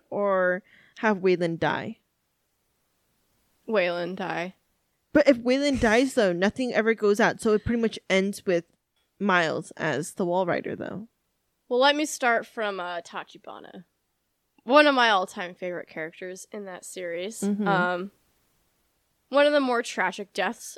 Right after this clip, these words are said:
Speaker 2: I've witnessed in a video game.
Speaker 1: Mm-hmm.
Speaker 2: So I would love to be able to reverse that. As far as Waylon dying,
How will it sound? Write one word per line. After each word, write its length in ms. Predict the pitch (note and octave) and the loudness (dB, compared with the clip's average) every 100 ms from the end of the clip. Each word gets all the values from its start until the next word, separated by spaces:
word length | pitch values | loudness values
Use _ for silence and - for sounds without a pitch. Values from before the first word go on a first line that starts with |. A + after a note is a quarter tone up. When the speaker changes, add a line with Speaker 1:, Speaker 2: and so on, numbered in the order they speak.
| G#3+ | -6
Speaker 2:
I've 220 | G3+ G#3+ | -6 -4
witnessed 360 | A#3+ A3+ A#3 | -6 -6 -10
in 120 | B3 A#3 | -10 -10
a 80 | |
video 340 | A3 A3 A3+ A3 | -10 -8 -8 -4
game. 300 | A3 A3+ G3+ | 0 0 0
Speaker 1:
Mm-hmm. 120 | F#3 A3 _ _ _ _ _ | -4 -8 _ _ _ _ _
Speaker 2:
So 340 | - C#4 A#3 | -8 -2 2
I 140 | A3 | 2
would 140 | A#3 G#3+ | 2 0
love 220 | A3+ D#4+ | -2 -2
to 160 | - B3 | -6 -6
be 80 | |
able 180 | G#3 F3 | -6 -6
to 140 | F3+ F#3 | -10 -8
reverse 460 | E3+ E3 D#3+ D#3+ - | -8 -8 -12 -12 -12
that. 280 | D3+ A3+ - _ _ _ | -10 -10 -12 _ _ _
As 120 | - | -20
far 240 | - C4 C4+ | -2 0 2
as 160 | C4+ | 0
Waylon 600 | A3 G3 G#3 G#3 F#3+ F#3 | -2 -2 -2 -4 -6 -8
dying, 580 | D#3+ F3 E3+ - - A3 | -8 -6 -6 -8 -12 -16